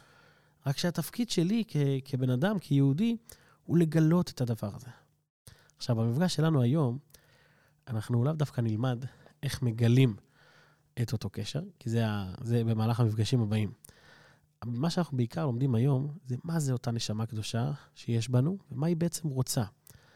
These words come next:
מה השאיפות שלה, מה היא בעצמה. איך אנחנו מתמודדים עם זה, זה אנחנו נלמד בהמשך. אבל כדי להבין איך להתמודד, חשוב מאוד להבין מה יש ומה קיים.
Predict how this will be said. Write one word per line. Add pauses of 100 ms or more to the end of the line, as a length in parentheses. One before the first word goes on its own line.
(300)
מה
השאיפות
שלה,
מה
היא
בעצמה. (480)
איך
אנחנו
מתמודדים
עם
זה, (460)
זה
אנחנו
נלמד
בהמשך.
אבל
כדי
להבין
איך
להתמודד, (640)
חשוב
מאוד
להבין (460)
מה
יש
ומה
קיים.